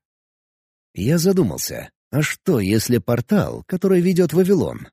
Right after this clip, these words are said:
открылся не в иное измерение, а в параллельную реальность?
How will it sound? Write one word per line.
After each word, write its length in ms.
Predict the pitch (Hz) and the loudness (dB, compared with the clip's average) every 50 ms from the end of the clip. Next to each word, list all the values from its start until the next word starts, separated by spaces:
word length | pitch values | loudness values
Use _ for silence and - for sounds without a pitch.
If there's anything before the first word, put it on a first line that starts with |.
| _ | _
открылся 640 | - 120 110 - - 139 156 151 143 - - 147 147 135 | -6 -6 -4 0 0 2 4 4 2 2 2 2 2 4
не 140 | 127 131 | 4 4
в 120 | 120 113 120 | 2 2 2
иное 360 | 135 175 214 233 185 117 110 | 2 2 2 0 0 0 0
измерение, 720 | 113 98 113 107 101 90 82 69 60 64 58 53 - - _ | 2 2 2 2 0 0 -2 -6 -6 -8 -10 -10 -14 -10 _
а 80 | 117 143 | -4 -4
в 120 | - - | -4 -2
параллельную 580 | - 185 180 175 170 175 175 170 180 190 196 196 | -2 0 2 2 4 4 4 4 4 4 4 4
реальность? 640 | 202 196 156 87 71 62 62 55 - - - - | 4 2 0 0 -4 -6 -10 -10 -10 -10 -12 -14